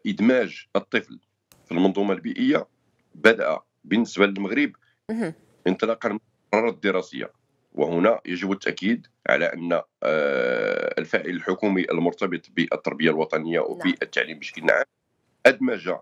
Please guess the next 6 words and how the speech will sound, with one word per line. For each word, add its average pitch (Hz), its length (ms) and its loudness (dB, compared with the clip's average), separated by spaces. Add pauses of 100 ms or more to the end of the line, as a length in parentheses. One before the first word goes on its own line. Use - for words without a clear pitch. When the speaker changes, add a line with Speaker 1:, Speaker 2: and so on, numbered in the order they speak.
(120)
Speaker 1:
البيئة 98 480 0
وبشكل 101 560 -2
جوهري 104 680 0
وعلمي 95 640 -2 (320)
يُشكر 113 440 2
عليه، 80 420 -4